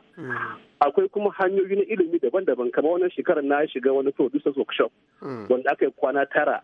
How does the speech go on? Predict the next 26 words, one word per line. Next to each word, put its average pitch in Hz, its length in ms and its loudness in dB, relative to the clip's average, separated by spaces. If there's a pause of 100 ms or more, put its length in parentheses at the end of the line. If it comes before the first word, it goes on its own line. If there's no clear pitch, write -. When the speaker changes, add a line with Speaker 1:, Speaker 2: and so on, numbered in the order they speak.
Speaker 2:
ana 131 220 4
yi. 117 200 -2 (840)
Speaker 1:
Hmm. 127 180 2
Speaker 2:
Akwai 175 200 2
inda 170 280 2
ake 156 200 -2
yin 143 440 0
kamar 135 240 2
budget, 165 340 0 (400)
lissafin 151 540 2 (160)
da 123 120 2
za 127 100 2
ka - 100 -8
fara 135 260 2
yin 139 140 2
fim, 151 200 0 (440)
akwai - 320 0
inda 180 280 0
ake 151 300 -2
samun 151 280 0 (100)
tallafi 156 480 0
idan 139 220 0
za 147 140 0
ka - 100 -4
yi 120 60 2
fim, 160 220 0